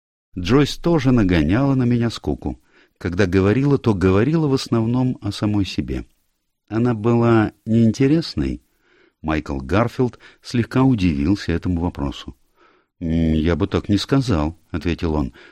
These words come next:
«А что, это столь важно?» «Мне кажется, людей неинтересных убивают редко. Людей убивают ради корысти, из страха или ревности.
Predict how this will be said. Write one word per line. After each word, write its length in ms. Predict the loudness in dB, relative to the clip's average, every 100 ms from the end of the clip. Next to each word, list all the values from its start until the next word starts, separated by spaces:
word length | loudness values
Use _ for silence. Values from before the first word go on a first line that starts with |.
| _
«А 100 | -6
что, 240 | -2 0
это 180 | 0 0
столь 300 | -4 -2 0
важно?» 440 | 2 0 2 -2 -2 -10 _ _ _ _
«Мне 420 | -4 0 4 2
кажется, 840 | 2 -2 -2 -2 -6 -6 -4 -2 -4 _ _ _ _ _
людей 560 | -2 2 4 6 6 6
неинтересных 1040 | 6 6 6 4 2 2 0 0 -2 0
убивают 560 | -2 0 0 2 0 0
редко. 520 | -2 -2 -4 -6 -6 -10 _ -20 _
Людей 360 | 0 2 4 4
убивают 640 | 4 4 4 4 2 0
ради 400 | -2 0 2 0
корысти, 720 | 0 0 2 2 -2 -4 -4
из 320 | -4 -2 -4
страха 600 | -4 -2 -2 -2 -2 -2 -2
или 240 | -2 0
ревности. 680 | 0 0 0 -2 -2 -4 -4